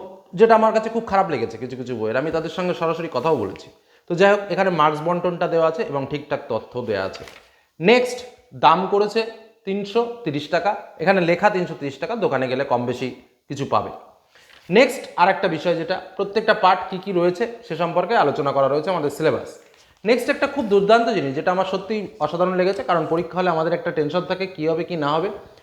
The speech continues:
আমাদের একটা ওএমআর শিট দিয়ে দেয়া, দিয়ে দেওয়া হয়েছে। এই ওএমআর শিটটা যদি আমরা জেরক্স করে নিজেরা বাড়ি বসে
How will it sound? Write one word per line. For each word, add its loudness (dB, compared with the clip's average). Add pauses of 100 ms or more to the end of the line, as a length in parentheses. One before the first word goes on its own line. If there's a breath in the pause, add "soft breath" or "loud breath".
(120 loud breath)
আমাদের 6
একটা 0 (100)
ওএমআর 2
শিট -6
দিয়ে -4
দেয়া, -2 (200)
দিয়ে 2
দেওয়া 2
হয়েছে। -4 (440 soft breath)
এই 4
ওএমআর 6
শিটটা -8
যদি -2
আমরা -2
জেরক্স -2
করে -6 (140)
নিজেরা 2
বাড়ি 2
বসে -4